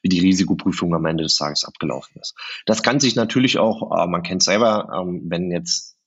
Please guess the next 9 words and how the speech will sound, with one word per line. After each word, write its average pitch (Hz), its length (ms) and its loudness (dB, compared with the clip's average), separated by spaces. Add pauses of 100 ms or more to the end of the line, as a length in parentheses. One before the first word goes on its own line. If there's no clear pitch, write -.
(120)
ein - 260 -4
enorm, 95 640 2
äh, 78 720 -2
hohes, 92 440 -4
ähm, 82 460 -10
irgendwie 82 380 -4
an, 82 320 -4
an, 85 280 -10
äh, 50 320 -4